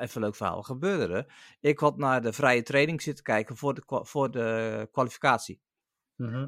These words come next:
Speaker 1: Dus, maar ik was thuis, ik was bezig, dus die training was afgelopen en die stream ging uit. En dan zie je gewoon zo'n placeholder.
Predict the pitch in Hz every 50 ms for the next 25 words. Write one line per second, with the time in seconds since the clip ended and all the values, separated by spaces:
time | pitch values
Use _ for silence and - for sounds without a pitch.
0 | 139 - 123 131 143 139 - - - 143 139 139 147 147 143 151 135 - - 160
1 | 160 175 156 147 - - 127 113 110 147 147 160 170 160 165 131 139 139 - 151
2 | - - 156 147 143 135 120 - - 165 165 - - 135 113 101 - 113 120 127
3 | 127 - - 170 156 170 180 180 151 135 123 104 69 76 92 98 113 117 - -
4 | - - _ _ _ - 120 127 127 113 - 127 120 113 - 110 110 107 107 101
5 | - - 123 117 127 123 - 107 92 92 92 87 101 143